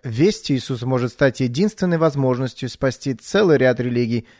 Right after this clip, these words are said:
в том числе и само христианство". То есть нам нужно отыскать это тайное послание Иисуса, несомненно, спрятанное в укромных уголках психики, и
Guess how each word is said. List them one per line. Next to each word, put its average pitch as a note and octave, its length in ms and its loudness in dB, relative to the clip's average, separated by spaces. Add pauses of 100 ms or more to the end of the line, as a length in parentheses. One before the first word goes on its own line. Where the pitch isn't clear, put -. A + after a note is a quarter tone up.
(160)
в - 40 -20
том F#3 180 2
числе - 280 -4
и G2+ 40 -2
само G#2 240 -6
христианство". - 640 -10 (3000)
То - 80 0
есть - 360 -2
нам A#2+ 280 2
нужно A#2 260 0
отыскать G#2 460 -2
это G2 160 -4
тайное F#2+ 340 -2
послание F2+ 460 -4
Иисуса, F#2 480 -6 (100)
несомненно, G#2 540 -4
спрятанное G#2 480 -2
в F#2+ 40 -2
укромных C3 480 -2
уголках G2+ 480 -4
психики, C3+ 680 -6 (1500)
и F#3 340 -2